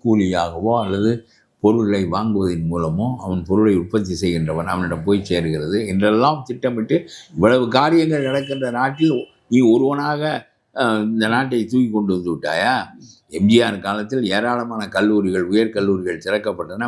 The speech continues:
மாணவர்கள் படித்தார்கள், வெளிநாடுகளுக்கு வேலைக்கு சென்றார்கள். அங்கிருந்து ஏராளமான பணத்தை தங்களுடைய தாய் தகப்பனுக்கும் இங்கே வீடுகள் கட்டுவதற்கும் அனுப்பினார்கள். அதனாலே பணப்புழக்கம் இங்கே அதிகமானது. இந்த வ-, இந்த வருமானத்திற்கு ஏதோ நீ மூ-, நாலு ஆண்டுகளுக்கு முன்னால் வந்து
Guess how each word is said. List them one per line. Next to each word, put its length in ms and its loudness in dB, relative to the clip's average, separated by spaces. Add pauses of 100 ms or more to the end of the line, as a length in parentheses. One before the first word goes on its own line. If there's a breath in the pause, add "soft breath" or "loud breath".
(120)
மாணவர்கள் 540 -6
படித்தார்கள், 600 -6
வெளிநாடுகளுக்கு 680 -6
வேலைக்கு 340 -4
சென்றார்கள். 480 -4 (400 loud breath)
அங்கிருந்து 380 4 (120)
ஏராளமான 420 -2 (120)
பணத்தை 320 0 (120)
தங்களுடைய 360 2
தாய் 340 0
தகப்பனுக்கும் 600 -4
இங்கே 220 4
வீடுகள் 380 2
கட்டுவதற்கும் 600 -4
அனுப்பினார்கள். 600 -4 (300 loud breath)
அதனாலே 420 2 (120)
பணப்புழக்கம் 640 0
இங்கே 220 0
அதிகமானது. 600 -2 (120)
இந்த 200 4
வ-, 100 0 (260 loud breath)
இந்த 160 6
வருமானத்திற்கு 800 -2 (340 loud breath)
ஏதோ 160 4 (160)
நீ 100 2 (200)
மூ-, 200 2 (140)
நாலு 240 2 (100)
ஆண்டுகளுக்கு 480 0 (100)
முன்னால் 420 0
வந்து 220 2